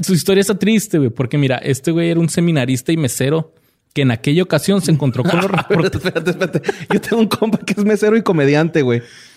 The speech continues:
Speaker 2: Este.
Speaker 1: Ok, este güey es seminarista
Speaker 2: Ajá,
Speaker 1: y mesero.
Speaker 2: seminarista.
Speaker 1: Seminarista que no sé, del no sé, güey, pero mira. Dijo que en aquella ocasión se encontró con los reporteros de la televisión y les pidió que lo entrevistaran, ya que quería mandar un saludo a su esposa y a sus hijos,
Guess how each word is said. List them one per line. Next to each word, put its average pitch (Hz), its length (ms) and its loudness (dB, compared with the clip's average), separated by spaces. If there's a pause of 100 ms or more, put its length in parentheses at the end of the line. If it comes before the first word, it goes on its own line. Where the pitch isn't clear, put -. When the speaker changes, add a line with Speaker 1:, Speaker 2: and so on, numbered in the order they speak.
(140)
Speaker 2:
Este. 139 420 0 (400)
Speaker 1:
Ok, 120 180 -2
este 120 280 0
güey 120 160 2
es 113 160 -2
seminarista 117 540 0
Speaker 2:
Ajá, 139 100 2
Speaker 1:
y 123 40 2
mesero. 151 180 0
Speaker 2:
seminarista. 170 640 0
Speaker 1:
Seminarista 120 540 0
que 139 120 -6
no 123 160 0
sé, 151 260 -2
del 113 220 -4
no 113 160 -2
sé, 113 320 -4
güey, 98 160 -2
pero 95 220 -6
mira. 98 240 -6 (460)
Dijo 127 220 -6
que 147 80 -4
en 131 60 0
aquella 131 260 0
ocasión 147 400 -2
se - 100 -4
encontró 120 460 -2
con 143 100 -2
los 139 100 0
reporteros 123 580 -2
de 143 40 0
la 127 140 0
televisión 113 600 0
y 151 80 0
les 131 180 2
pidió 131 320 0
que 165 100 -4
lo 175 80 2
entrevistaran, 143 720 0
ya 120 100 0
que 139 140 -4
quería 120 200 -2
mandar 127 280 0
un 135 80 -2
saludo 131 320 0
a 131 60 -2
su - 100 -8
esposa 120 360 -4
y - 20 -2
a 123 60 -2
sus 120 200 -6
hijos, 175 360 -2